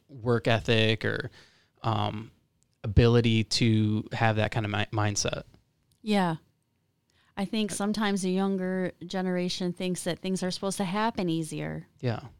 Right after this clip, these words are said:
Speaker 2: Or that it's gonna naturally happen. And that's not the case. You gotta fight for everything.
Speaker 1: You gotta work
Speaker 2: You gotta
Speaker 1: hard.
Speaker 2: work hard for everything. My dad used to say if it was easy, everybody would do it.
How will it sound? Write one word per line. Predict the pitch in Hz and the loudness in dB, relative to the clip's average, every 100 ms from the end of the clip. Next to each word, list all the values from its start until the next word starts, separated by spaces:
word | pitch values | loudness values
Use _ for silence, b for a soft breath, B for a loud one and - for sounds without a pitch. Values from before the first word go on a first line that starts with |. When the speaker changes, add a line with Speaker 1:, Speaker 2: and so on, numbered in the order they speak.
| _ _ _ _ _ - | _ _ _ _ _ -8
Speaker 2:
Or | 190 196 196 196 | -2 2 2 2
that | 185 185 180 170 - | 2 0 2 0 -2
it's | 196 180 | -4 -2
gonna | - 196 185 | 0 0 2
naturally | 180 180 214 - 180 165 | 2 2 2 0 -2 0
happen. | 160 165 151 - - 165 175 _ _ _ _ _ _ | 0 -2 -4 -6 -10 -10 -14 _ _ _ _ _ _
And | 185 | -2
that's | 190 190 | 0 0
not | 196 196 | -2 -2
the | 180 | -2
case. | 160 190 190 - | -2 -2 -2 -2
You | |
gotta | 277 269 156 | -2 -2 -2
fight | 147 - - 226 370 | -6 -12 -6 -4 -4
for | - 190 | -4 -4
everything. | 165 151 151 156 156 | -4 -4 -6 -8 -2
Speaker 1:
You | |
gotta | 147 120 | 2 2
work | - | 2
Speaker 2:
You | 240 | 0
gotta | 294 311 | 2 4
Speaker 1:
hard. | 214 180 | 4 2
Speaker 2:
work | 180 - | -2 -4
hard | - - 381 440 | -12 -2 0 0
for | - 240 | -2 -2
everything. | 190 175 170 175 160 156 165 b b b b | 0 -2 -6 -6 -4 -4 -8 b b b b
My | 190 | -6
dad | 190 240 294 | 0 2 2
used | 269 233 | 0 -4
to | |
say | - 226 220 | -2 0 0
if | 220 | 0
it | 220 | -2
was | 214 | -2
easy, | 185 262 302 262 - | 0 0 2 2 2
everybody | 220 370 240 214 170 | 0 0 2 2 0
would | 160 156 | -4 -6
do | 156 151 | -6 -6
it. | 143 | -8